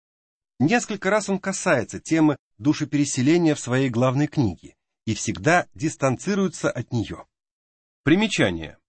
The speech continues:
От ещё одной книги Климента «Очерки» сохранились лишь отрывки.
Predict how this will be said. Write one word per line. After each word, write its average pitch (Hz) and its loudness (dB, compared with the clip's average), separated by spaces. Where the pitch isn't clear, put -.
От 147 2
ещё 170 0
одной 131 2
книги 127 2
Климента 117 0
«Очерки» - -8
сохранились 165 0
лишь 156 2
отрывки. - -8